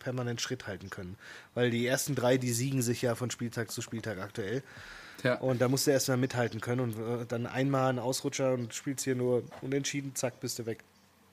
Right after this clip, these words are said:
Speaker 2: Mhm.
Speaker 1: Und jetzt sind sie halt auch sechs Punkte weg von den Bayern.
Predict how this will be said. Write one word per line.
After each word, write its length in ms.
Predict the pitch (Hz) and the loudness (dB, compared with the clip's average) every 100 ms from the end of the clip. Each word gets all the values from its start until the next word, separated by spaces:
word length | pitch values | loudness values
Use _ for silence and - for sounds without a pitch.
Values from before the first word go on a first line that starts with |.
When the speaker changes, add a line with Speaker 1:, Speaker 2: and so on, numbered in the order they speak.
| _ _ - - - | _ _ -20 -20 -8
Speaker 2:
Mhm. 240 | - 139 156 | 0 2 4
Speaker 1:
Und 80 | 131 | 4
jetzt 160 | 131 123 | 2 2
sind 100 | 123 | 2
sie 80 | 117 | 2
halt 120 | 110 | 2
auch 80 | 110 | 0
sechs 180 | 120 - | -4 -4
Punkte 300 | 120 113 107 | -6 -4 -2
weg 160 | 107 | 0
von 80 | 117 | 0
den 140 | 104 | -2
Bayern. 280 | 98 101 117 | -4 -6 -6